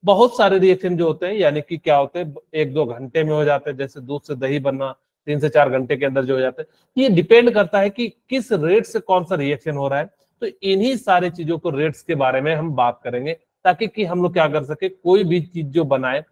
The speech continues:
वो आपके अनुसार से जो है useful हो सके। अब ऐसी कोई चीज नहीं बनाएंगे जिसका rate एकदम बहुत ही ज्यादा एकदम fast हो।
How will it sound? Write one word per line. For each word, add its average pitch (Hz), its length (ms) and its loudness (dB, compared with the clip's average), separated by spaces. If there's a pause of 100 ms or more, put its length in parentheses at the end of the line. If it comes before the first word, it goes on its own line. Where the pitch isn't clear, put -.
(240)
वो 220 80 2
आपके 175 600 2
अनुसार 165 420 0
से 165 160 -6
जो 151 120 -4
है 165 100 -2
useful 143 460 -6
हो 131 180 -6
सके। 107 280 -16 (360)
अब 160 180 -4
ऐसी 151 280 0
कोई 190 220 6
चीज 185 180 -4
नहीं 180 200 2
बनाएंगे 180 520 -2 (220)
जिसका 180 240 0
rate 175 280 2
एकदम 175 340 0
बहुत 190 600 -2
ही 190 80 -2
ज्यादा 170 300 0
एकदम 170 220 -4
fast 165 400 -4
हो। 170 160 -8